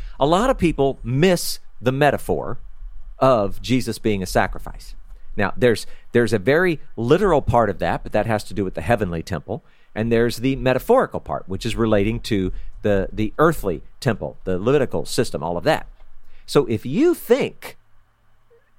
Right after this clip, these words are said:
something more literal, like his death was the final sacrifice in the Levitical system, or that his death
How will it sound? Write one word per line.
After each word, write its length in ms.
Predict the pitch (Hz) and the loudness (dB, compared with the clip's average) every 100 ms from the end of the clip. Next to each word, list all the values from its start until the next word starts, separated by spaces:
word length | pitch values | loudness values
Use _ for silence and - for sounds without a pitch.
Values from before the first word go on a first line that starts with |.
| 113 131 | -8 -6
something 480 | - 196 190 151 131 | 0 0 2 -2 2
more 340 | 147 180 143 | 2 4 2
literal, 440 | 131 185 135 82 | 2 2 2 0
like 240 | 78 98 - | 0 -4 0
his 280 | 143 117 95 | -2 -2 -2
death 380 | 127 127 120 | 2 2 2
was 280 | 104 127 - | 0 0 0
the 100 | 113 | -2
final 420 | - 120 127 123 | 0 0 2 0
sacrifice 640 | 120 131 120 120 127 117 - | 0 0 0 0 0 0 -2
in 180 | 139 135 | -2 0
the 100 | 147 | 0
Levitical 720 | 147 131 120 143 139 - 98 | 0 2 2 4 2 2 -2
system, 420 | - 92 - 78 | -2 -4 -4 -6
or 120 | 80 | -4
that 160 | 85 101 | -2 0
his 200 | 120 113 | 0 0
death 300 | - 120 | 2 2